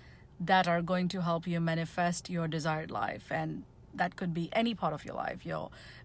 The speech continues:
business life, your financial life, your, your personal relationships, you know,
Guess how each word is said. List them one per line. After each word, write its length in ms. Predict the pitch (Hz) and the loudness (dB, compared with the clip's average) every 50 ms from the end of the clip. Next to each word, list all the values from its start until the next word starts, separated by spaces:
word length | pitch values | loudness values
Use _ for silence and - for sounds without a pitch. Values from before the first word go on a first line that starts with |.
| - | -4
business 400 | 185 196 196 175 190 175 160 - | -2 -2 0 0 0 -2 -2 -2
life, 240 | - - - - - | -2 -4 -4 -4 -6
your 80 | 160 - | -6 -4
financial 580 | - 170 170 170 175 185 196 190 - 190 - | 0 0 2 4 4 4 4 2 0 -2 -4
life, 340 | - - - 151 160 160 - | -2 -2 -2 -4 -4 -4 -4
your, 320 | 170 165 160 160 156 151 - - - - - - - - - | -2 -2 0 0 -2 -2 -4 -8 -16 -18 -18 -18 -20 -12 -4
your 400 | - 180 175 165 160 160 156 160 - - | 0 2 4 4 4 2 0 -2 -4 -6
personal 440 | - - 240 240 247 - 226 196 | 0 2 2 4 4 2 0 0
relationships, 1120 | 165 170 165 160 165 170 175 - - - - - - - - 92 - - - - - - | 2 2 2 2 2 2 2 0 -2 -2 -4 -4 -4 -4 -4 -4 -6 -6 -6 -8 -6 -4
you 100 | 170 170 | -2 0
know, 380 | 160 160 160 160 160 160 160 | 2 2 2 2 0 0 -2